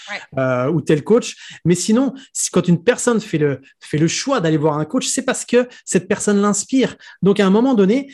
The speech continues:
Speaker 2: ce qui est important, tu disais que le, le life coaching, c'était du questionnement. Au-delà de ça, hein, c'est aussi un positionnement, c'est, bah, tu le sais, hein, c'est, c'est, c'est, ça se limite pas qu'à des questions, il y a toute une, une, un être aussi.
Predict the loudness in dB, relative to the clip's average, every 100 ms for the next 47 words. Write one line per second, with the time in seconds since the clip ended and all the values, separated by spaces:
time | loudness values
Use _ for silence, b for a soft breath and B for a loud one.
0 | B -6 -2 0 0 -2 -4 -2 -2 0
1 | 2 0 -2 -2 b b 0 2 2 2
2 | 0 2 0 0 -2 -4 -4 -4 -2 0
3 | 0 0 -2 B -4 0 0 0 0 0
4 | 0 -4 -6 -6 -6 -2 0 0 2 4
5 | 4 2 2 0 -2 -6 -8 -4 -2 0
6 | -2 B B -10 -10 -8 -6 -6 -8 -14
7 | -10 -4 2 2 2 2 2 2 2 0
8 | 0 0 -2 -6 -2 -2 -4 B B -6
9 | -4 -4 -6 -2 2 2 2 0 -2 0
10 | 0 0